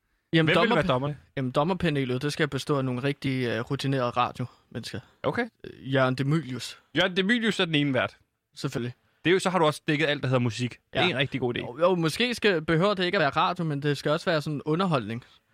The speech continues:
Speaker 2: Ej,
Speaker 1: Øh,
Speaker 2: det skal være
Speaker 1: personligheder.
Speaker 2: radio, ellers giver det ingen mening. Vi kan ikke bare have random
Speaker 1: Og podcast måske også. Podcast skal være, også være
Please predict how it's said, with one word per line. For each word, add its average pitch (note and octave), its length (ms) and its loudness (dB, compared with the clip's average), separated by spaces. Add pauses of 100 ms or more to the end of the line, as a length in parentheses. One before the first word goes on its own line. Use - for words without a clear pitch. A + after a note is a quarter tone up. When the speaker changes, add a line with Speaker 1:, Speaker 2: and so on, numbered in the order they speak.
(200)
Speaker 2:
Ej, C3+ 80 0 (180)
Speaker 1:
Øh, C3 60 -6
Speaker 2:
det C3+ 100 2
skal C#3+ 180 2
være C#3+ 100 2
Speaker 1:
personligheder. B2 340 0
Speaker 2:
radio, A#2 380 -2
ellers C3+ 240 0
giver B2+ 140 0
det A2+ 80 -6
ingen C#3+ 220 2
mening. B2 280 -2
Vi - 140 -20
kan B2+ 60 -2
ikke B2+ 80 0
bare C#3+ 100 4
have B2 200 2
random C3 200 0
Speaker 1:
Og - 60 2
podcast G3 460 0
måske E3 320 -4
også. - 220 -8 (340)
Podcast F#3 600 -2
skal C#3+ 160 -2
være, B2 240 2
også C3+ 240 -2
være A#2 220 0